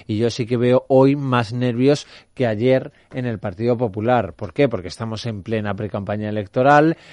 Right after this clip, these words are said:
eh, porque hace muy poco vimos cómo, eh, a lo largo de una semana cayó ni más ni menos que un ministro de España,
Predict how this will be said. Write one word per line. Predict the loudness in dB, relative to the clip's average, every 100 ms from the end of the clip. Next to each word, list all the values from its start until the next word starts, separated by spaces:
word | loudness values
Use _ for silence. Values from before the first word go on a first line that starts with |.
| -6
eh, | 0 2 2 2
porque | 2 2 0 -2 0 -2
hace | -4 -4 -4 -2
muy | -2
poco | 0 0 2 0 -2 -8 -14
vimos | -4 -2 0 -4 -6
cómo, | -2 0 0 -2 -4 -12 -8
eh, | -2 2 2 2 0 -2 -4 -6
a | -2
lo | 0
largo | 2 2 2 0
de | 0
una | 0 -2 -4
semana | -4 -4 -4 -2
cayó | -2 -2
ni | -2 -4
más | -6 -6
ni |
menos | -6 -4 -6
que | -6
un | -6
ministro | -4 -6 -6 -6
de | -6
España, | -4 -4 -2 -8